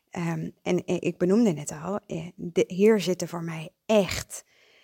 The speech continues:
de gro-, eh, grootste kracht of de, eh, eh, eh, het goud van de methode, om het zo maar te zeggen, is dat zelfs op de nare momenten ik nu geen strijd meer met eten ervaar.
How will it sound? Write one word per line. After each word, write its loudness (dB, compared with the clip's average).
de -4
gro-, 4
eh, 0
grootste -4
kracht 0
of -2
de, -2
eh, -4
eh, -14
eh, -10
het -8
goud 4
van -2
de 2
methode, 2
om -4
het -6
zo -10
maar -8
te -10
zeggen, -4
is 2
dat 2
zelfs 4
op -4
de -8
nare 0
momenten -2
ik -6
nu 0
geen -2
strijd -4
meer -4
met -6
eten -4
ervaar. -16